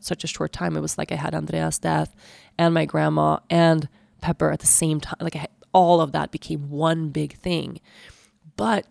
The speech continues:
for the longest time, I couldn't figure out, like, Pepper was a dog. Why can't I manage this death? Like, I could cry about it right now. I mean, it's been how many years? It's been seven years since he died.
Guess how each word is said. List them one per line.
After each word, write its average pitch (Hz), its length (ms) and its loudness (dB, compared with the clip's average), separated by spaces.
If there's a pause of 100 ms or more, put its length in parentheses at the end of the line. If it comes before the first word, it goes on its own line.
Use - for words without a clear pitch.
(300)
for 185 100 -6
the 175 80 -4
longest 180 400 2
time, 208 260 -4
I 165 60 -6
couldn't 190 320 -10
figure 165 300 -6
out, 202 240 2 (440)
like, - 180 -10
Pepper 202 440 0
was 190 160 -4
a 175 80 -4
dog. 151 480 -4 (300)
Why 170 360 0
can't 165 360 -4
I 160 100 -4
manage 151 440 -4
this - 180 -8
death? 190 260 -4 (240)
Like, 180 140 -4
I 170 80 4
could - 180 -6
cry 185 200 2
about 165 220 2
it 160 100 0
right 160 200 -2
now. 165 380 0 (600)
I 165 60 -4
mean, 160 160 0
it's 160 180 -2
been 165 440 -2
how 165 160 -6
many 165 140 -2
years? 165 260 0
It's 151 80 -8
been 170 140 -6
seven 175 460 -2
years 170 640 0 (260)
since 170 240 -4
he 160 120 -2
died. 151 420 -2